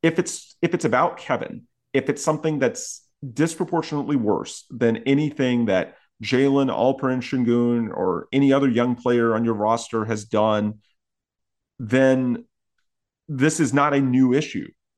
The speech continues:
Why did you give him a contract extension if this is something that has been regularly happening? Why,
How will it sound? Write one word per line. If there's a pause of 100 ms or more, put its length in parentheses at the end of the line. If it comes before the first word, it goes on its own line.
(120)
Why
did
you
give
him
a
contract
extension (120)
if
this
is (120)
something
that (840)
has
been
regularly
happening? (460)
Why,